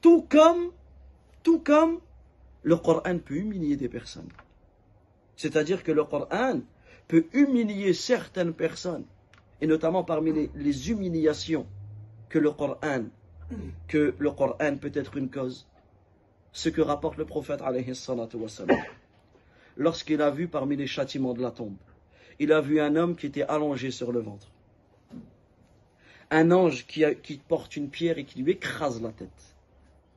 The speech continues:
La pierre part d'un côté, l'ange va chercher cette pierre, Allah Azza wa Jal met une nouvelle tête à cette personne, et l'ange lui écrase encore une fois la tête. Et ainsi de suite. Le prophète, alayhi salatu wassalam, a demandé à Jibril, «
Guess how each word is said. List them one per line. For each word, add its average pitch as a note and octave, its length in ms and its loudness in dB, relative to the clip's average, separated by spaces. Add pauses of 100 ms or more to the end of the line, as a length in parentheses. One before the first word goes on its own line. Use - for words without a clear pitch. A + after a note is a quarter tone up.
(760)
La E3 180 8
pierre F#3 460 4
part G3+ 300 6
d'un F3+ 140 6
côté, G3 480 0 (180)
l'ange G3 500 6
va F#3 160 6
chercher A#3 360 2
cette A3+ 220 -2
pierre, A#3 380 8
Allah G3 360 6
Azza G#3 260 2
wa G#3+ 120 4
Jal G#3 220 2
met G#3+ 180 2
une F3+ 120 0
nouvelle C4 340 10
tête C4 180 8
à B3+ 80 8
cette B3 180 4
personne, B3+ 400 6 (220)
et F#3+ 120 6
l'ange G#3+ 320 8
lui F3 100 2
écrase B3 560 4
encore F#3+ 380 2
une E3 80 0
fois D#3 180 0
la C#3+ 120 0
tête. B2 280 -10 (600)
Et C#3 120 -4
ainsi C3+ 240 -6
de - 40 -12
suite. - 440 -16 (1120)
Le D#3+ 80 6
prophète, F#3 340 2
alayhi E3 340 2
salatu D#3 260 -2
wassalam, E3 320 -2
a D3 40 -2
demandé C3+ 300 -4
à C3 40 -2
Jibril, « B2+ 420 -6